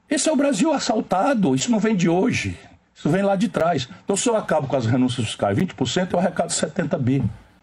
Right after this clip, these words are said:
Eu tô dizendo as propostas todas. Então, eu, eu abro mão da reeleição,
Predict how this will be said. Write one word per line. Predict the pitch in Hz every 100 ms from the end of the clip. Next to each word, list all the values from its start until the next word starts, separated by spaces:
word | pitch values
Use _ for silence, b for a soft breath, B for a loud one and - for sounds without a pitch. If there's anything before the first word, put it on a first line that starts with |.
| _ _ -
Eu | 143
tô | 214
dizendo | 214 185 226
as | 269
propostas | - 139 131 117 131
todas. | - 95
Então, | 170 196 B B B
eu, | 135 123
eu | - 120
abro | 143 143
mão | 160 196
da | 175
reeleição, | 175 165 151 156 160